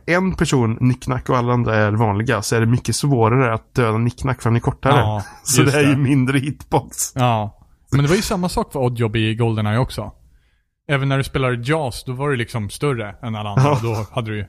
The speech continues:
Speaker 2: ju, i och för sig, headshot var ju, då fick man justera lite grann, men fortfarande gigantisk måltavla, liksom. Nej, usch. Gamla Bondspel. Gamla så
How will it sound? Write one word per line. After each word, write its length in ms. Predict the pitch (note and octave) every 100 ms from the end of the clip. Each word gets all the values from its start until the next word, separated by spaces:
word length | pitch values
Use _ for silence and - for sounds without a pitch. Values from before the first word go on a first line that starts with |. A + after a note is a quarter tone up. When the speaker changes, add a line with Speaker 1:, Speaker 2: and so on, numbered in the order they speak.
| -
Speaker 2:
ju, 140 | D3+
i 40 | D3+
och 40 |
för 80 | -
sig, 160 | E3 A#2
headshot 460 | D#3 C#3 - A#2+
var 80 | -
ju, 100 | A2+
då 100 | A2
fick 160 | G#2+ A#2+
man 500 | A2 A2+ A2+ B2 C3
justera 300 | C3 - C#3+
lite 180 | A2 G2
grann, 220 | A#2 G#2+
men 180 | A2+ A2
fortfarande 500 | - A2+ C3 A#2 G#2 -
gigantisk 720 | B2 A#2+ A#2+ C3 D3 B2+ G#2
måltavla, 540 | A#2 G#2+ G#2 C#3+ C#3+ G#2
liksom. 300 | G#2+ - G#2+ - _ _ _ _ _ _ _ _ _ _ _ _ _ _ _ _
Nej, 280 | A#2 C#3+ E3+ F#3+
usch. 340 | F3 - -
Gamla 320 | - C3 B2+
Bondspel. 560 | B2+ C3 A#2+ - D3 B2
Gamla 440 | C#3 E3+ G3 C#3
så 60 | C3+